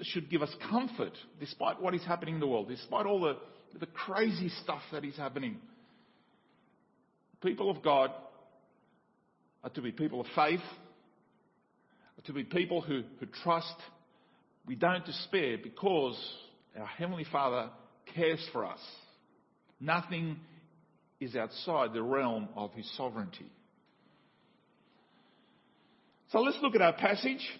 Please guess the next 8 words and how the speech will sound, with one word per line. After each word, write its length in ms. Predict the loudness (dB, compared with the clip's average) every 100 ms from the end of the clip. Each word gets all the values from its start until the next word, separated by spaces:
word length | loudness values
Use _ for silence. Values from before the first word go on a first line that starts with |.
| -16 _ _ _ _ _ _ _ _ _
And, 360 | 2 2 4 4
uh, 260 | 6 6 2 -4
we 100 | -6
start 360 | 0 2 2 2
with 120 | -4
the 60 | -4
troubled 440 | 2 4 4 0
king 260 | -2 0